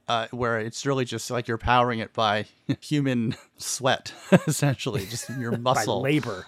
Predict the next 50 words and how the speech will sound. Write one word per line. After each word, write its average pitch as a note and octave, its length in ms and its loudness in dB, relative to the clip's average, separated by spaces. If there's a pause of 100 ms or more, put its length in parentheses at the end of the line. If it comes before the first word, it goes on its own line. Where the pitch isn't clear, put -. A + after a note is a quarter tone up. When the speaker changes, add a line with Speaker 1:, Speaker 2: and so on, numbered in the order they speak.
(220)
Speaker 1:
Yeah, C#3 280 6
by A2 160 4
Speaker 2:
<laughs> A#2+ 160 2
Speaker 1:
labor B2+ 340 2
is A2 140 -4
keeping C3+ 360 -2
it A#2+ 160 -6
functioning. A2+ 540 -4
I, A2 140 -2 (100)
I'm G2 140 -6
assuming A#2+ 360 -4
the F2+ 80 -8
same A2 300 -6
basic G#2+ 340 -6
principle, G2 540 -6
you G2+ 80 -10
know, G2 160 -8
by F2+ 280 -6 (200)
Speaker 2:
Yeah. F2+ 180 -10
Speaker 1:
squeezing G#2+ 440 -6
it, F2 260 -6
pumping G#2+ 340 -6
it, E2 200 -10 (160)
it A#2 160 -10
keeps - 320 -12
it F#2+ 120 -8 (140)
lit. G#2+ 360 -4 (220)
Not B2+ 140 0
sure C3 160 0
why A2+ 140 6
Speaker 2:
But C#3 80 6
Speaker 1:
they D3 60 2
Speaker 2:
you E3+ 80 8
Speaker 1:
couldn't D3+ 160 8
give C#3 80 6
Speaker 2:
alluded D3 140 2
Speaker 1:
them G#2+ 300 -4
batteries, F#2+ 720 -2
but F2 180 -8 (360)
Speaker 2:
Who A#2+ 100 -2
knows? G#2+ 320 -2
Maybe G2 220 -4
they F#2 100 -4
would F#2+ 120 -4
have F#2+ 60 -4
been F#2+ 120 -6
radioactive. F#2 800 -6
<laughs> - 280 -2
Speaker 1:
Oh, C#3 180 8
Speaker 2:
I G#2+ 40 -4